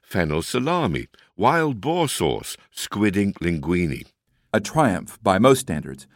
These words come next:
Speaker 2: but to Carluccio, success meant something else.
Speaker 1: It meant,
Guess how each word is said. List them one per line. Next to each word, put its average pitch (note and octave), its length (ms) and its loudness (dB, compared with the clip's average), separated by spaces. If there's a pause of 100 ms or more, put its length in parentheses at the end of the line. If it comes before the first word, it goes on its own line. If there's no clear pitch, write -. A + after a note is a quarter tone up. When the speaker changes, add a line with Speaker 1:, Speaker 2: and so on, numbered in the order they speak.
(240)
Speaker 2:
but F#2 140 -6
to - 80 -12
Carluccio, B2 880 2
success - 800 -4
meant F2+ 240 -2
something E2+ 380 -4
else. - 540 -8 (360)
Speaker 1:
It D3+ 160 0
meant, C3+ 360 0